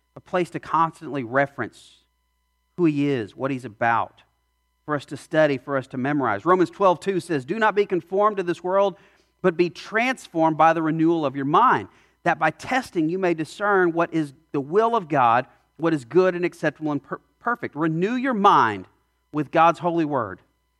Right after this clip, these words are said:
And the more you do that, the more you'll be able to discern what is from the Spirit of God and what is your brain just doing crazy things because maybe you ate too much grease and cheese. I mean, has that ever happened to you?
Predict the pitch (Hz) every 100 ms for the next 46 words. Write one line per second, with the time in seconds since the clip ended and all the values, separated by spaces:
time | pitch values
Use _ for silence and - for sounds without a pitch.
0 | _ _ _ - 175 170 180 220 247 196
1 | 214 135 214 196 151 135 - 156 175 214
2 | 208 196 180 170 175 165 151 - 185 175
3 | 156 131 143 196 214 196 - _ _ _
4 | _ 156 151 - 202 233 240 - 208 196
5 | 165 156 139 135 139 _ _ _ - 160
6 | 151 180 208 180 180 147 131 170 165 151
7 | 143 135 131 131 151 143 135 - 147 143
8 | 131 117 127 117 117 - 139 113 - 135
9 | 139 139 127 127 123 - 143 - 131 131
10 | 117 117 - 104 - - _ _ _ _
11 | _ _ _ _ _ - 175 165 - _
12 | _ _ _ - _ _ - 160 220 285
13 | 285 247 254 - 254 247 262 254 254 220